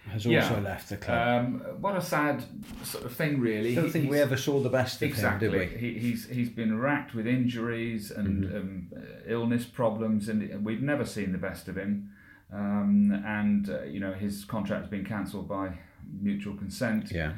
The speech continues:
Speaker 2: Used to play for Plymouth, Yeovil, uh, and big, powerful lad.
Speaker 1: Yeah, yeah.
Speaker 2: Um, and, and, you know, I think when Gary Howe signed him, we thought, "Yeah, that makes sense."
Speaker 1: Yeah.
Speaker 2: Um, and, and, you know,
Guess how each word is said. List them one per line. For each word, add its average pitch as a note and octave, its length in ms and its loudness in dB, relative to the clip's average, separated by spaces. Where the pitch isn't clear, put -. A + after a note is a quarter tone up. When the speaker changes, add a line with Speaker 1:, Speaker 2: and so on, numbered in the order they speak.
Speaker 2:
Used A#2 180 -2
to - 120 -14
play G#2 80 -2
for - 140 -12
Plymouth, A2 420 0
Yeovil, G#2 760 0
uh, G2 480 -2
and G#2+ 360 0
big, D#3+ 260 -4
powerful C3 640 -2
lad. C3+ 300 2
Speaker 1:
Yeah, F#2 140 2
yeah. F#2 220 2
Speaker 2:
Um, G#2 400 2
and, A2 280 -2
and, G#2+ 260 0
you A2+ 100 0
know, G#2+ 260 0
I A#2 60 -6
think - 220 -4
when A#2+ 260 4
Gary A2+ 300 0
Howe A2 160 0
signed A#2+ 420 2
him, G#2+ 140 4
we A2 80 0
thought, G#2+ 420 -2
"Yeah, A#2+ 220 -2
that G#2+ 180 -4
makes E2+ 240 -6
sense." B2+ 320 -2
Speaker 1:
Yeah. G2+ 240 2
Speaker 2:
Um, G2+ 480 2
and, G#2 220 -2
and, G#2 380 0
you A2+ 60 -6
know, F#2+ 160 -4